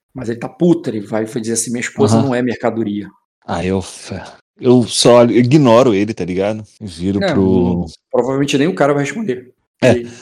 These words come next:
Speaker 2: eu viro, eu falo assim, é, "Bom, isso já é um bom começo. E eu tenho, assim como vocês querem, nós também queremos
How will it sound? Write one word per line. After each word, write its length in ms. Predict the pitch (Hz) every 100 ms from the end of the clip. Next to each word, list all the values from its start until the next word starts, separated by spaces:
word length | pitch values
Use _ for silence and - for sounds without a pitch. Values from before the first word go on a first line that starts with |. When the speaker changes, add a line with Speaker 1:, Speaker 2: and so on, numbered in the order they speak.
| _ _
Speaker 2:
eu 160 | 110 107
viro, 540 | 85 101 107 107 110
eu 140 | 78 101
falo 260 | - 101
assim, 440 | 104 - - 98 95
é, 380 | 95 92 85 78 _ _ _ -
"Bom, 200 | 113 - _ _ _ _
isso 200 | 104 107
já 140 | 104
é 60 | 98
um 140 | 107
bom 200 | 92 104
começo. 640 | 107 110 95 87 - - _ _ _ _
E 640 | 107 104 104 101 98 73 71
eu 80 |
tenho, 160 | - 113 113
assim 340 | - - 123 123
como 560 | - 123 117 107 90 - _
vocês 440 | 98 - 104 98 -
querem, 360 | 98 101 92
nós 280 | 90 95 -
também 460 | 117 98 92 95 104
queremos 680 | 104 90 90 87 78 -